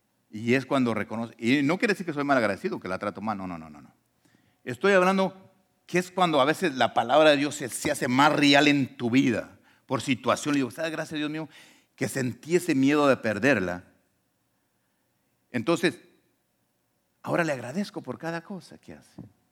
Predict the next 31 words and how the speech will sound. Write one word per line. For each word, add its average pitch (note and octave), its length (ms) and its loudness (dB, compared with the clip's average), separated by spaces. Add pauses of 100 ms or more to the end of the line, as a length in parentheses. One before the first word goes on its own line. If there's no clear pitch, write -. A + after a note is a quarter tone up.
(800)
¿Les A2 120 -4
gusta D#3 180 -4
mi D3 80 -2
trajecito? C#3 480 -4 (120)
Está - 140 -14
bonito, B2 240 -4
¿verdad? C3+ 220 -4 (920)
Si - 100 -10
les G#2+ 100 -6
gusta, C3+ 220 -10
le B2 80 -6
pueden A#2+ 140 0
tomar A#2+ 180 -2
una A#2+ 160 0
foto. C3 320 -4 (320)
Pero C#3+ 260 0 (220)
me D#3 140 0
lo D#3+ 100 2
regaló. D#3 840 2
<laughs> - 40 -10 (1600)
No - 80 -2
se D3 80 -2
crea, C#3+ 140 4
hermana, C#3+ 200 2
porque A#2+ 140 -6
luego B2+ 180 2
va B2 80 8
a A#2+ 40 6
vender B2 180 2
las A#2 140 0
fotos. - 320 -8